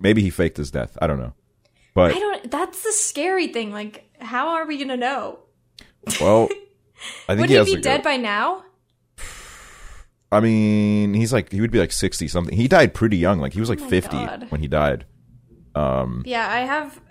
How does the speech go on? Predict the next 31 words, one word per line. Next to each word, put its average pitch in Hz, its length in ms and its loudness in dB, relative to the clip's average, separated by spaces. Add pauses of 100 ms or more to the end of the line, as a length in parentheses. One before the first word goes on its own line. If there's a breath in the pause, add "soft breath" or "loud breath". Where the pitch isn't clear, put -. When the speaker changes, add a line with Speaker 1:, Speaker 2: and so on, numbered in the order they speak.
(140)
Speaker 2:
I 254 60 -4
have 330 140 -2
a 370 80 -4
fear 302 340 -2
of, 226 100 -6
like, 226 360 -6 (340)
if 269 140 -8
a 269 40 -4
Michael 302 280 -2
Jackson 262 420 -4
song 240 280 -4
comes 247 240 -8
on, 233 220 -2
on 262 200 -2
the 254 100 -2
radio 226 400 -2
specifically, 226 680 -6
like, 233 140 -4
not 254 240 -2
on 247 140 -2
aux, 208 260 -4 (140)
on 220 100 -6
the 214 100 -8
radio. 208 560 -6 (120)
Speaker 1:
Yeah. 73 300 0
Speaker 2:
So 233 200 -6
naturally, 226 1040 -4
you're 233 160 -4
getting 220 300 -6
Michael. 214 580 -10 (520)
Um, 214 500 -6